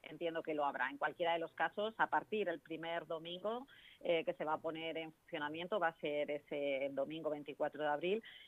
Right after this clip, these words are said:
y ya continuará, insisto, con ese breve paréntesis por, por los rigores del, del agosto,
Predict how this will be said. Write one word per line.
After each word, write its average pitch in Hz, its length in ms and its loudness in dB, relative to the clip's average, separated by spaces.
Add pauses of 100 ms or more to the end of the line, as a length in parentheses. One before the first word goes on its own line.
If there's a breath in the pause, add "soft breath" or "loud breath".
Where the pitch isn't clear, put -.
y 151 120 2
ya 143 140 4
continuará, 151 680 4
insisto, 170 400 -2
con 135 140 -4
ese - 180 -6
breve 147 240 2
paréntesis 147 640 0
por, 139 400 0
por 143 200 -4
los 143 220 -2
rigores 160 340 4
del, 165 380 4
del 165 240 4
agosto, 165 840 2